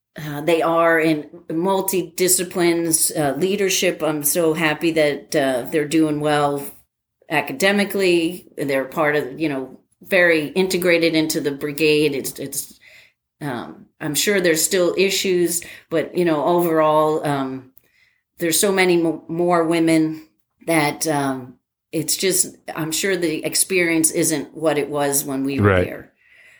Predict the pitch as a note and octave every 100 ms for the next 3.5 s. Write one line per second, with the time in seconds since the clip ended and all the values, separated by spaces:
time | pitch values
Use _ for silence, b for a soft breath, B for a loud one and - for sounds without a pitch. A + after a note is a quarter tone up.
0 | b D#3 C#3 C3+ C3+ B2+ B2+ _ _ _
1 | D3+ C#3+ C3+ - - E3 E3 E3 D#3+ D#3+
2 | D#3 D3 - - _ _ _ G#3 A#3+ C#4+
3 | C#4 G#3 - -